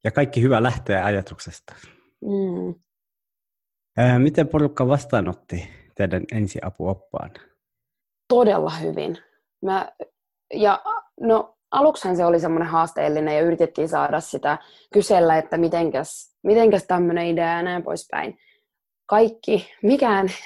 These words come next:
Speaker 2: ei, mitään ei saavuteta hetkessä.
Speaker 1: Mm.
Speaker 2: Se on kyllä, mitä on oppinut tässä <laughs> vuosien mittaan. Mutta sit kun lähdettiin kyselemään sosiaalisen median kautta, että hei, tällaista ideaa suunniteltiin ja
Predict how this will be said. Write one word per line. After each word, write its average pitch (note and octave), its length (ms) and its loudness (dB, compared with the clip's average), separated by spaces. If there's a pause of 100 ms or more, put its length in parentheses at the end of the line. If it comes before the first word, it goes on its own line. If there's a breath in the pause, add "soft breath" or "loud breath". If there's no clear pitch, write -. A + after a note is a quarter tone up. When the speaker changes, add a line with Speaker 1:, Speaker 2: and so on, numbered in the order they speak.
(100)
Speaker 2:
ei, F3+ 340 0 (180)
mitään A3 380 2
ei F3 80 2
saavuteta E3 480 0 (120)
hetkessä. G3 500 -6 (380)
Speaker 1:
Mm. G#2 240 -6
Speaker 2:
Se - 140 -2
on E3+ 140 0
kyllä, G3+ 300 -4 (280)
mitä E3 280 2
on E3 100 2
oppinut E3 360 -4
tässä F3+ 320 -4 (140)
<laughs> - 160 -6
vuosien F#3 360 2
mittaan. F3 500 -2 (600 soft breath)
Mutta F#3 600 2
sit A3 200 0
kun G#3 180 2
lähdettiin F#3+ 420 0
kyselemään F3+ 640 0 (140)
sosiaalisen E3+ 720 0
median D#3 340 0
kautta, D3 320 -2
että D#3 220 -6
hei, E3 340 2
tällaista G3 440 -2
ideaa E3 360 0
suunniteltiin F#3+ 720 2
ja E3 160 -2